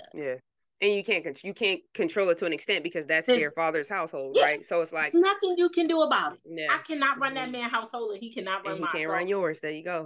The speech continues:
Speaker 1: I don't know what he doing and what he telling them over there, but, and I ain't gonna question it either, 'cause I'ma show up and show them, like, "Listen, this is, that's what happens at daddy house and this is what happened at mommy house." So
Speaker 2: Yeah. Yeah, no, a hundred percent. I love that.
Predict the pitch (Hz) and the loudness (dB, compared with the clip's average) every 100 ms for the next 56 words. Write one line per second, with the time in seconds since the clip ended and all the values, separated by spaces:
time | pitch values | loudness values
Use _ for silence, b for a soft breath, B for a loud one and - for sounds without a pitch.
0 | 185 277 285 285 269 269 262 285 320 320 | 0 2 2 2 2 2 2 4 2 0
1 | 294 262 254 233 214 202 226 262 285 247 | -4 -2 0 2 0 -4 -4 -2 -2 0
2 | 262 214 175 185 170 170 170 170 208 220 | 0 0 -2 -6 -6 -4 -4 -4 -4 -6
3 | 214 226 277 277 269 294 294 - 240 233 | -4 -2 0 0 -2 0 -2 -4 -8 -8
4 | 262 240 185 - - 214 196 220 226 - | -8 -6 -4 -6 -8 -8 -6 -6 -8 -6
5 | 240 240 220 214 254 240 196 180 170 165 | -2 -2 -4 -8 -6 -4 -6 -8 -10 -10
6 | _ _ _ 220 220 - 269 175 180 - | _ _ _ -6 -6 -10 -10 -8 -8 -12
7 | - - - - - 170 190 196 214 214 | -16 -14 -12 -12 -10 -8 -4 -4 -6 -8
8 | 208 220 226 220 220 247 - 208 180 - | -4 -4 -4 -6 -8 -12 -14 -12 -12 -10
9 | 196 196 202 202 190 175 147 123 - 151 | -8 -8 -8 -4 -4 -4 -14 -16 -14 -10
10 | 135 - _ _ _ _ 160 147 135 - | -10 -12 _ _ _ _ -6 -6 -6 -12
11 | 151 139 147 143 135 135 139 120 - 147 | -6 -4 -4 -8 -10 -12 -12 -10 -8 -6
12 | 143 139 135 113 | -4 -4 -4 -4